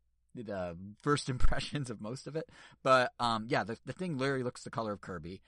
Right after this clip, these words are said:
You get a special cup that has Kirby's face on it. So it literally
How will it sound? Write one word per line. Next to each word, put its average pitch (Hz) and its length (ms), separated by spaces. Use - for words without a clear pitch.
You 117 80
get 120 120
a - 20
special 151 400
cup - 300
that 120 80
has 110 160
Kirby's 120 400
face 127 260
on 80 200
it. 101 220
So 127 240
it 120 140
literally 139 380